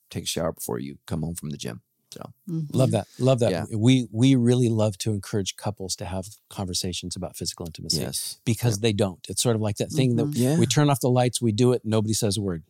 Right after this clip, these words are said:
Speaker 1: Yep.
Speaker 3: Don't, don't say a word
Speaker 1: I
Speaker 3: ever.
Speaker 1: know.
Speaker 3: You know, so.
Speaker 1: I know.
Speaker 3: Yep.
Speaker 1: All right. Okay. Last question. Annie again. Man, she is busy
Speaker 2: Yeah,
Speaker 1: today.
Speaker 2: she is.
Speaker 1: Annie Moss, how can I help my wife who manages our home finances to understand, uh, that tithing is a non-,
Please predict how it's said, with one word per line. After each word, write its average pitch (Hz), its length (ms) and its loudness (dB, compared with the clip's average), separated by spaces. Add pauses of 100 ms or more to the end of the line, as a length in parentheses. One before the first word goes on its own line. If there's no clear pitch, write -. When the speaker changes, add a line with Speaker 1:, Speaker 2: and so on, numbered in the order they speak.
Speaker 1:
Yep. - 100 0
Speaker 3:
Don't, 113 100 0 (220)
don't 110 140 2
say 104 120 2
a 107 40 4
word 95 160 2
Speaker 1:
I 92 60 0
Speaker 3:
ever. 90 80 -4
Speaker 1:
know. 82 140 -6
Speaker 3:
You 90 80 -6
know, 90 100 -10
so. 92 240 -6 (120)
Speaker 1:
I 92 140 -2
know. 87 380 -8
Speaker 3:
Yep. 101 240 -2
Speaker 1:
All 92 140 -8
right. 90 180 -10 (400)
Okay. 123 340 2
Last 113 300 0
question. 95 480 0
Annie 107 320 0
again. 95 420 -2
Man, 92 160 -6
she 104 220 -6
is 90 160 -6
busy 98 260 -2
Speaker 2:
Yeah, 165 160 -2
Speaker 1:
today. 120 240 2
Speaker 2:
she 151 140 -6
is. 139 320 -8
Speaker 1:
Annie 139 240 4
Moss, 110 320 2
how 127 160 0
can 143 180 0
I 107 160 2
help 110 380 0
my 95 160 0
wife 80 440 -4 (300)
who 107 120 2
manages 107 500 0
our 98 140 0
home 104 200 -2
finances 87 680 -6
to - 140 -6
understand, 92 760 -2 (760)
uh, 92 220 0
that 90 240 -2
tithing 113 560 0
is 80 180 -4 (120)
a 95 160 -2
non-, 92 320 -2